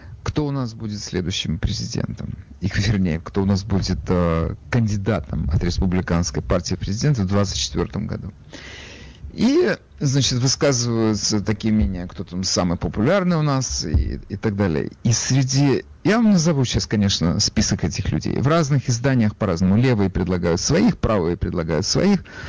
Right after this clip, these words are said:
Я говорю о правых изданиях или о левых изданиях. И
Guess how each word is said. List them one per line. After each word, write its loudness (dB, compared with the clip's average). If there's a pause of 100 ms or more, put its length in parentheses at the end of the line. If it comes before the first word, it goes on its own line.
(240)
Я 2
говорю 2 (160)
о -2
правых 0
изданиях 0
или 4
о 4
левых 0
изданиях. -2 (1700)
И 2